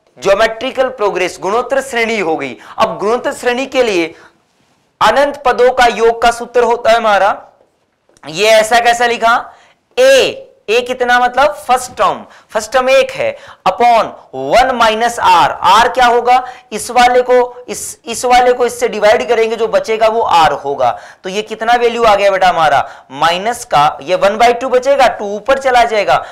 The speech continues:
माइनस का टू जी into M,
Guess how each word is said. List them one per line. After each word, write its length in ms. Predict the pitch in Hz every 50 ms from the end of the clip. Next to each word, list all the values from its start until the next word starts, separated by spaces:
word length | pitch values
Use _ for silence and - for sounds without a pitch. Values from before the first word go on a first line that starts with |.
| - - -
माइनस 380 | 135 160 180 190 214 233 226 -
का 180 | - 240 233 233 233 240 -
टू 300 | 247 247 240 170 - - - _ _ _
जी 480 | 127 113 110 156 214 247 254 247 233
into 280 | 226 220 214 - 240 233 - 214
M, 260 | 196 196 185 170